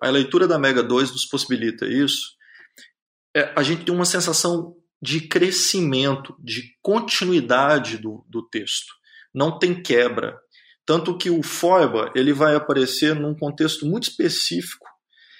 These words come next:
que é quando o, o Marx, indiretamente, a partir de uma dedução lógica da economia política, aponta pra uma parte específica da filosofia do direito de Hegel,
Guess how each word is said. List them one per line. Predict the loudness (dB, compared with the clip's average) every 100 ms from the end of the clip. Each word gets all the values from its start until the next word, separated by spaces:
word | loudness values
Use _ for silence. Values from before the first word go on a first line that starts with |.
| _ _ 2
que | 6
é | 6
quando | 4 2 4 4 2 2
o, | 2 2 0 0 0
o | 0
Marx, | 2 2 0 -8 -8
indiretamente, | -2 0 2 4 4 2 0 -2 -6 -8 -10 -8
a |
partir | -6 -4 -4 -4
de |
uma | -2 0
dedução | -2 -2 -2 0
lógica | 4 6 6 6 2 -2 -8 -8 -8 _ -16
da | -12 -8 -8
economia | -8 -6 -6 -6
política, | -4 -4 -6 -8 -10 -16 -20 _
aponta | -6 -6 -2 2 4 2 0 -4 -4 -18 _ _ _ _
pra | 2 4
uma | 2 2 -2 -4 -20 _
parte | 2 4 2 -4 -4 -4 -2
específica | -2 -2 -2 0 0 -4 -4 0
da | 0
filosofia | 0 0 0 0 0 -2
do | -2
direito | -2 -2 -2
de | -4
Hegel, | -4 2 4 4 0 -6